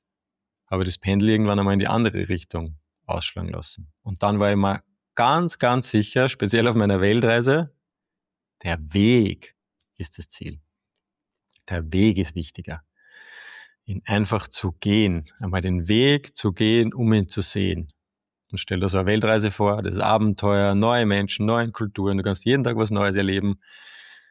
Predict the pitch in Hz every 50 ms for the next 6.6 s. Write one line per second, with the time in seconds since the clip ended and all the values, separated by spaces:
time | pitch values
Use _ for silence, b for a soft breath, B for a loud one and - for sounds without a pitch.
0 | B B _ _ - - - _ _ _ - 131 131 127 - - - - - 98
1 | 85 - 101 101 98 98 98 101 98 101 95 92 120 - - - 113 95 - -
2 | 101 - - - 104 95 95 92 92 90 90 - - - 95 90 90 87 87 87
3 | - 95 104 - 110 101 90 - - 92 - - - 98 95 107 120 117 104 104
4 | 107 104 104 104 101 98 98 98 98 98 98 95 95 98 90 90 92 87 - -
5 | _ - 113 123 135 127 - - 104 90 - - 92 92 87 - - - 104 98
6 | - - 92 85 _ - 87 - 95 - - -